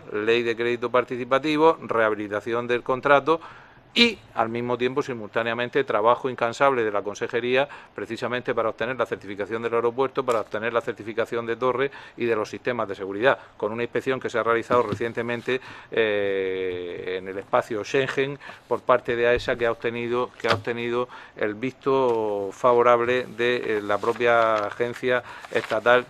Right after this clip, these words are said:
de, eh, Seguridad Aérea. Por tanto, el aeropuerto, mm, ¿de qué pende ahora? De la decisión de, de la Comisión. La Comisión puede considerar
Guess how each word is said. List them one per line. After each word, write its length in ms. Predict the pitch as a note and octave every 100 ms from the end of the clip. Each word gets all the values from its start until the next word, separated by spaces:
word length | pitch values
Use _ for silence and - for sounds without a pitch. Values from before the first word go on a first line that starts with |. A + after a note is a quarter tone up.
| -
de, 260 | A#2+ A#2+
eh, 580 | A#2 G#2+ G#2 G2+ G2 F#2+
Seguridad 460 | - G#2+ G#2 G#2 F#2+
Aérea. 220 | F2 F2+
Por 160 | G#2 -
tanto, 340 | E3 - G2+ - - -
el 160 | - B2+
aeropuerto, 640 | B2+ B2+ F3+ F3 - F#2 -
mm, 480 | G#2+ G2 F#2+ G2 G2
¿de 100 | A2+
qué 120 | A#2+
pende 320 | D3 F#3+ F3+ F3+
ahora? 300 | A3 C3 -
De 160 | G2+ A2+
la 100 | G#2
decisión 640 | G#2 G#2 F#2+ B2 C3+ E3 - - - -
de, 400 | G#2 G#2+ G2 -
de 140 | G2+
la 120 | G#2+ G2
Comisión. 400 | G2+ F#2+ A2+ G2 - - -
La 100 | A2
Comisión 360 | G#2 G#2+ B2+
puede 160 | B2+ B2+
considerar 540 | B2+ B2 C3+ D3 C#3